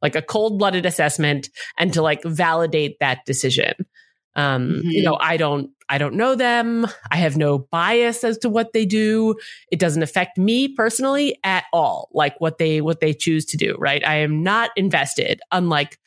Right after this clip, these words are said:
Speaker 1: friends or family or partners or whomever. Um, so I think
Speaker 2: Mm-hmm.
Speaker 1: that there's something comforting about that, that, like, okay, there's a decision-making expert. She doesn't know me. She looked, like,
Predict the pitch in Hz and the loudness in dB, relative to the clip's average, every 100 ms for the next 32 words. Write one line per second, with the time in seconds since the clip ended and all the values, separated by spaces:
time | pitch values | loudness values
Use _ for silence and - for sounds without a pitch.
0 | _ _ _ - 170 160 151 147 143 127 | _ _ _ -2 2 2 2 0 0 0
1 | 135 165 147 147 143 139 143 143 139 139 | 0 0 0 0 2 2 2 2 0 -2
2 | 143 185 175 165 151 143 135 151 135 127 | -2 0 0 0 0 0 0 0 0 0
3 | 120 131 _ - 196 175 143 - - 175 | -2 -4 _ -2 0 2 0 -2 -4 -4
4 | - - - - - - 160 151 143 - | -10 -20 -20 -20 -16 -4 0 2 2 2
5 | 208 160 165 220 208 196 214 196 - 214 | 2 4 2 2 2 2 0 -2 0 -2
6 | 190 175 156 147 127 - 127 123 - 151 | 0 0 0 0 -2 -2 -2 -2 -2 -2
7 | 139 - 185 175 120 - - - - _ | -2 0 0 2 0 -4 -10 -20 -20 _
8 | 151 147 147 147 202 233 214 220 - 160 | -4 0 0 0 0 0 0 0 0 -2
9 | - 151 143 - - - 147 180 220 - | -2 0 0 -2 -12 -8 0 2 2 2
10 | 156 147 143 143 - - 175 175 165 - | 0 2 0 -2 -2 -2 0 0 -2 -2
11 | 135 120 | -2 -2